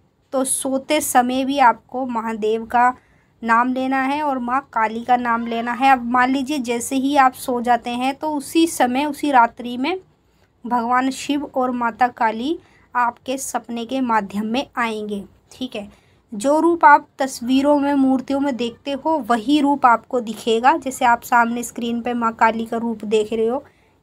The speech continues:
यही रूप माता दिखाएगी और भगवान शिव का जो रूप देखते हो वही भगवान शिव दिखाएंगे।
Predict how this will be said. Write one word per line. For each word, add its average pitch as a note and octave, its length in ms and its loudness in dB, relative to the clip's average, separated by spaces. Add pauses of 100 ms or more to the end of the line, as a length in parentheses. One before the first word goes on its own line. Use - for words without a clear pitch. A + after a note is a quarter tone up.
यही A#3+ 280 0
रूप C#4+ 240 0
माता C4+ 300 2
दिखाएगी C#4 600 2 (140)
और A#3 80 -8
भगवान A#3 380 -4
शिव A#3+ 240 -6
का C4+ 160 -2
जो C4 160 -2
रूप B3+ 180 -4
देखते A#3 380 -8
हो C#4 80 -4
वही A#3 280 -6
भगवान A3+ 420 -4
शिव B3 260 -8
दिखाएंगे। G3 600 -6